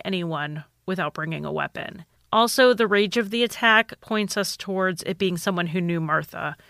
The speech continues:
While people do rage kill strangers, such as road rage incidents, they don't usually sneak up on someone and bash them with a golf club until the golf club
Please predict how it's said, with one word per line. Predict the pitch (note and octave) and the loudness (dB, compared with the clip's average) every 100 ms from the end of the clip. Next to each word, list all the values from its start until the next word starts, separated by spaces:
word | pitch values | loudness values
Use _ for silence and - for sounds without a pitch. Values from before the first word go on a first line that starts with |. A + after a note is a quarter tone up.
| _ _ | _ _
While | G#3 G#3+ | 4 4
people | G#3+ A#3 A3 B3 | 4 0 4 6
do | G3 G3+ G#3 | 6 2 0
rage | G3 F3+ F3+ F#3 - | 0 0 2 0 -2
kill | - F#3+ F3+ | 0 2 2
strangers, | - - E3+ F3 G#3 G#3 G#3+ G3 - | 0 -2 -2 2 6 8 8 6 -2
such | F3+ G3+ F3 | -2 0 2
as | F#3+ F#3 E3+ E3+ | 4 4 2 -2
road | E3+ F3 | -2 0
rage | F3+ G3 G3+ F#3+ - | 0 2 4 2 -2
incidents, | G#3 G#3 A#3 A3+ A3+ A3 - _ - _ - | -2 -2 0 2 2 0 -6 _ -20 _ 0
they | A#3+ | 4
don't | C4+ | 4
usually | A#3+ C#4+ B3 A3+ | 4 0 2 2
sneak | - A3 G#3+ A3 | 2 0 2 4
up | G#3 | 4
on | G#3 G3+ | 6 2
someone | - G3 F#3 F3+ F#3 | 2 2 4 4 4
and | - F3 F3 E3+ D#3 | 2 2 2 2 0
bash | - F3 F3 | 4 6 6
them | - F#3+ | 2 2
with | F3+ F3+ | 2 0
a | |
golf | E3+ F3 E3+ - | 2 4 4 0
club | - F3 F3 | 2 6 6
until | - F3+ G3 | 2 -4 -2
the | F3 | -2
golf | E3+ F3+ F#3 - | 0 0 0 -2
club | - F3+ | -2 0